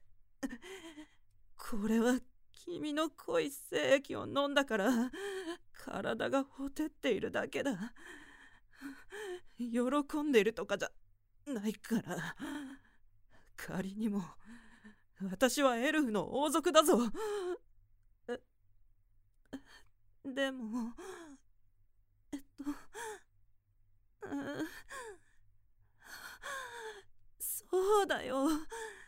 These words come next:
君にオナホみたいに扱われて、ちょっ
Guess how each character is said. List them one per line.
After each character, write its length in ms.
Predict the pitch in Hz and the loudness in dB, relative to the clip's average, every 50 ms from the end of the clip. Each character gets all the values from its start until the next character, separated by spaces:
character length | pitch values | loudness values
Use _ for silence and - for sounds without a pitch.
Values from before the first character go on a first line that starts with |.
| - - - - - _ _ - - - - _ _ _ | -20 -20 -20 -20 -20 _ _ -20 -20 -20 -20 _ _ _
君 400 | - - - 302 - 254 269 302 | -10 -6 -6 -4 -4 -4 -4 -4
に 180 | 311 330 339 320 | -4 -4 -2 0
オ 140 | 294 302 302 | 0 2 2
ナ 180 | 302 320 320 | 2 2 2
ホ 140 | 349 359 339 | 2 0 -2
み 160 | 339 349 349 | -2 -2 2
た 160 | - 370 349 330 | 6 6 6 6
い 80 | 285 | 4
に 100 | 269 247 | 2 -2
扱 360 | 254 269 277 - - - - | -2 -2 -2 -4 -6 -6 -4
わ 120 | - - - | -2 -2 -2
れ 120 | - - | -4 -6
て、 140 | - - 359 392 381 370 403 - - - 466 466 427 415 403 403 339 - - - - - - - - - - - - - - - - - - - | -4 -2 0 0 0 0 -4 -4 -6 -8 -6 -6 -6 -6 -8 -12 -16 -18 -20 -20 -20 -20 -20 -20 -20 -20 -20 -20 -20 -20 -20 -20 -20 -20 -18 -8
ち 160 | - - 381 | -4 -2 -2
ょ 20 | |
っ 60 | 381 | -2